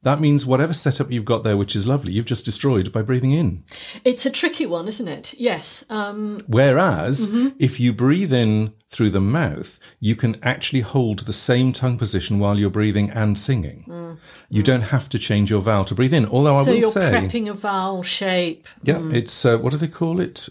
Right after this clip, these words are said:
Speaker 1: Um, it's
Speaker 2: Sort of like co-articulation.
Speaker 1: co-articulation,
Speaker 2: Mm-hmm.
Speaker 1: thank you. It's where you preform something before you
Speaker 2: Mm-hmm.
Speaker 1: actually do it.
Speaker 2: Mm-hmm.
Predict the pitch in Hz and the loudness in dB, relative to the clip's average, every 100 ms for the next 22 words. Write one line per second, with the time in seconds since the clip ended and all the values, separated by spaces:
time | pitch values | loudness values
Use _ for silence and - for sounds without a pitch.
0 | - 107 107 104 104 101 98 98 95 92 | -2 0 2 2 2 0 -2 -4 -8 -12
1 | - 107 107 - 233 202 214 202 - 233 | -8 -6 -4 -4 -4 -4 -2 -4 -4 -4
2 | 214 202 - 208 - 151 160 - 139 120 | -2 -2 -6 -4 2 4 4 2 0 2
3 | 90 85 226 - - - - 107 104 131 | 0 -2 -4 -4 -6 -6 -4 -4 0 2
4 | 131 123 123 - 139 135 - 143 113 95 | 4 2 -2 -2 0 0 0 2 4 2
5 | - 90 85 98 92 101 95 92 - - | 0 -4 -4 -4 -2 0 0 0 -2 -4
6 | 95 110 135 180 | 0 0 0 -6